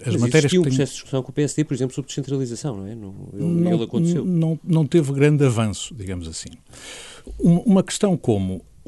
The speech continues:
Speaker 1: eh, a organização do nível de decisão público
Speaker 2: Uhum.
Speaker 1: tem que interessar a todos os partidos.
Speaker 2: Uhum.
Speaker 1: É quase como uma discussão constitucional. Saber se toma uma decisão em matéria de educação, em matéria de alocação de recursos públicos, ao nível central, ou mais próximo dos cidadãos,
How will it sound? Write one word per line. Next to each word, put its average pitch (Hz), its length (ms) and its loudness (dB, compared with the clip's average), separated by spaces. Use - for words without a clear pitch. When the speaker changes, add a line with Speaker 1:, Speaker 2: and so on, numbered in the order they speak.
Speaker 1:
eh, 117 320 2
a - 80 2
organização 143 1200 4
do 127 260 -2
nível 139 340 4
de 117 60 -4
decisão 92 360 -6
público 98 580 -8
Speaker 2:
Uhum. 113 240 -14
Speaker 1:
tem 139 160 2
que - 100 -4
interessar 98 580 -4
a - 60 -12
todos - 300 -6
os - 60 -10
partidos. 95 480 -12
Speaker 2:
Uhum. 104 120 -18
Speaker 1:
É 151 140 -12
quase 160 260 -2
como 156 160 -2
uma 147 120 0
discussão - 320 -6
constitucional. 131 680 -6
Saber 180 260 2
se - 100 -4
toma 147 200 4
uma 135 100 4
decisão 123 340 0
em 117 60 4
matéria 104 300 -2
de 104 80 -2
educação, 127 520 2
em 101 40 0
matéria 98 320 -4
de 95 60 -4
alocação 110 380 0
de 107 80 -4
recursos - 380 -6
públicos, 90 420 -8
ao 104 80 -4
nível 123 280 2
central, 92 400 -8
ou 104 80 -8
mais 123 180 0
próximo 101 320 -8
dos - 120 -14
cidadãos, 104 560 -6